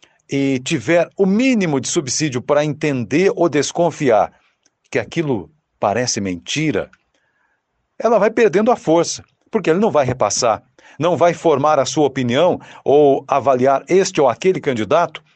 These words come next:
a partir de informações mentirosas. É preciso ter bom senso.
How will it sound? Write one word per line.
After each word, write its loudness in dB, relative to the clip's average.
a -4
partir -4
de -4
informações -4
mentirosas. -2
É -6
preciso -2
ter 0
bom -2
senso. -8